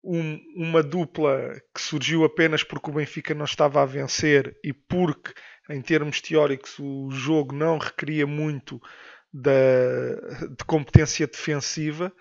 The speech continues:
porque a verdade é que no plano teórico, e apenas no plano teórico, Gabriel e Tarabt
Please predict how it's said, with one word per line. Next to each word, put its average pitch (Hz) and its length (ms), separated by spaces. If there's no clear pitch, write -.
porque - 220
a 139 60
verdade 143 400
é 143 40
que - 220
no 175 260
plano 156 320
teórico, 151 520
e 139 40
apenas 139 400
no 143 120
plano 143 260
teórico, 143 500
Gabriel 143 480
e 139 40
Tarabt 147 600